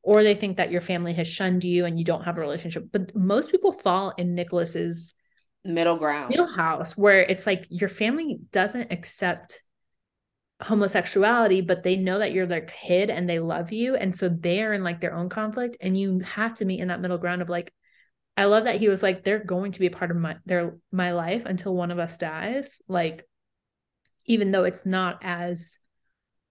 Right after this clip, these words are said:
Speaker 1: affectionate and warm and accepting as Amrit and his parents, you know what I mean?
Speaker 2: Yeah.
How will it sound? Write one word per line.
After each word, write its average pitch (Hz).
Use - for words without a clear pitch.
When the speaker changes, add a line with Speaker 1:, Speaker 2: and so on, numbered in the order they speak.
Speaker 1:
affectionate 185
and 180
warm 180
and 180
accepting 185
as 175
Amrit 175
and 170
his 170
parents, -
you 196
know 185
what 180
I 180
mean? 175
Speaker 2:
Yeah. 135